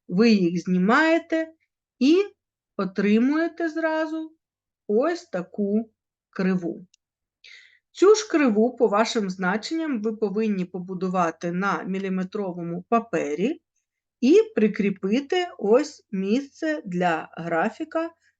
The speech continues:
режимі іонізації. За цим графіком ви повинні будете визначити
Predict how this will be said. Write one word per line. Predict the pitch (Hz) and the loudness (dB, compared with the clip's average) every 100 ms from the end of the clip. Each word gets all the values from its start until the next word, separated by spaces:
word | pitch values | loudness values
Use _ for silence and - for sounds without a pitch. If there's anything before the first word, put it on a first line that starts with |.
| - | -6
режимі | 180 180 196 202 226 240 - - | -2 0 0 2 2 0 -4 -6
іонізації. | 180 175 175 165 156 165 - - 143 - _ _ - - _ | -4 -4 -6 -6 -8 -8 -12 -14 -14 -16 _ _ -20 -20 _
За | 185 226 | 2 2
цим | 226 381 403 339 | 2 4 4 4
графіком | 254 196 170 196 196 302 359 - _ _ - | 4 4 2 -2 -4 -4 -6 -10 _ _ -4
ви | 208 330 | 0 2
повинні | 339 311 240 208 185 185 | 2 2 2 2 2 2
будете | 185 214 226 269 277 330 330 _ _ - | 0 -2 -2 -4 -4 -6 -6 _ _ -6
визначити | 190 269 226 202 220 233 - 302 370 381 | -2 0 0 2 0 0 -4 -6 -6 -8